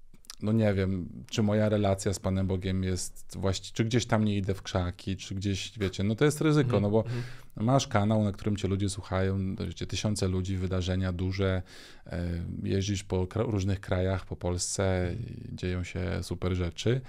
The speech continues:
Speaker 2: Jasne.
Speaker 1: E, no i przychodzą różne, różne wątpliwości czasem do ciebie,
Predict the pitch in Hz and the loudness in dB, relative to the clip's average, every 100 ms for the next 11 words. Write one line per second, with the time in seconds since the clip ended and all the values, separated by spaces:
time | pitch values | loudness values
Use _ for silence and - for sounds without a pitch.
0 | - - - - - 98 101 101 120 151 | -14 -18 -20 -16 -10 -2 0 2 4 4
1 | 170 185 190 208 214 - 190 269 190 123 | 4 2 0 -2 -6 -4 0 4 6 6
2 | 110 104 104 107 - 120 127 120 107 98 | 6 6 6 4 0 4 4 6 4 4
3 | 107 98 - 104 101 95 - 101 - 98 | 2 0 0 2 4 2 -2 -4 -2 -2
4 | 104 101 95 - 85 - - | -2 -2 -2 -4 -6 -6 -6